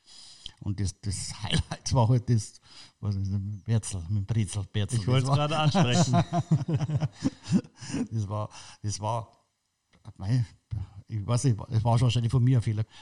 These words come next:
Speaker 1: Das Brezel, das ist gut. Aber dann hab ich, ich hab's ja gespannt. Und dann hat aber der Biro zu schnell eingewickelt. Ich bin in die Kabine runtergerannt, wollte das andere Trikot holen. Äh, und, und dann war's aber schon zu spät. Ich komm rauf,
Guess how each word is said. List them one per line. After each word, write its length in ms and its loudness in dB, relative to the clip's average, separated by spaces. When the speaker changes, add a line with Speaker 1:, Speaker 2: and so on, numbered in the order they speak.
Speaker 1:
Das 140 -2
Brezel, 420 0
das 100 -8
ist 120 -6
gut. 200 0
Aber 440 -4
dann 180 -4
hab 140 4
ich, 80 4
ich 180 4
hab's 200 -4
ja 100 4
gespannt. 440 2
Und 180 -6
dann 340 -2
hat 120 2
aber 180 4
der 100 0
Biro 480 2
zu 160 2
schnell 200 2
eingewickelt. 500 0
Ich 60 -6
bin 120 4
in 60 4
die 40 -2
Kabine 340 4
runtergerannt, 480 0
wollte 180 2
das 60 0
andere 220 2
Trikot 380 0
holen. 220 0
Äh, 80 0
und, 360 0
und 180 -4
dann 240 -4
war's 200 0
aber 200 0
schon 180 0
zu 80 -6
spät. 300 -8
Ich 120 -6
komm 180 0
rauf, 320 -2